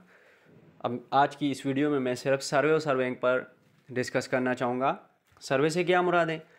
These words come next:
आपकी बुक की, म, पहले पेज पर आप देख लीजिए, उस पे लिखा है कि कोई भी सिविल इंजीनियरिंग प्रोजेक्ट हम स्टार्ट करते हैं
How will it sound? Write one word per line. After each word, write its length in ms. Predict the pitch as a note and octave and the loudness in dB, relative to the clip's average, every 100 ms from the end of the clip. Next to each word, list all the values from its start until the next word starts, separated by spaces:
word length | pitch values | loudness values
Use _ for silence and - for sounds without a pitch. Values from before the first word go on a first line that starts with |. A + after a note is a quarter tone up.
| _ _ | _ _
आपकी 340 | B2+ C#3+ E3+ F3+ | 2 2 2 -2
बुक 360 | E3 E3+ - - | 0 -2 -4 -6
की, 320 | E3 - _ | -6 -8 _
म, 220 | C3 B2+ B2 | -6 -4 -4
पहले 380 | - C#3 D#3+ | 0 2 4
पेज 240 | F#3 D#3+ D#3 | 2 2 0
पर 160 | D3+ | 0
आप 100 | C#3 | 0
देख 220 | C3+ A#2 A#2 | 2 -2 -2
लीजिए, 520 | A#2+ A#2+ B2 F#3 - _ _ _ | -2 -2 -2 -2 -8 _ _ _
उस 140 | D#3 D#3+ | -6 -2
पे 140 | G3+ | 0
लिखा 220 | F#3+ C#3 | 2 2
है 380 | C3 B2+ G3+ - _ _ | 2 0 -4 -10 _ _
कि 80 | D3+ | -8
कोई 340 | D3 D#3+ E3 | -2 2 2
भी 260 | E3+ F3+ F#3 | 2 0 -4
सिविल 320 | F3 D#3+ E3+ | 0 2 4
इंजीनियरिंग 440 | E3+ D#3 D3 D3+ D3 | 2 2 2 0 0
प्रोजेक्ट 440 | D3 C3+ C3+ C#3 - - | 0 0 -2 -6 -20 -10
हम 140 | C3+ C3 | -4 -4
स्टार्ट 340 | - C3+ C#3 | 2 2 2
करते 300 | C#3 C3 B2 | 0 0 -2
हैं 420 | B2 D3 F#3+ - | -4 -4 -6 -12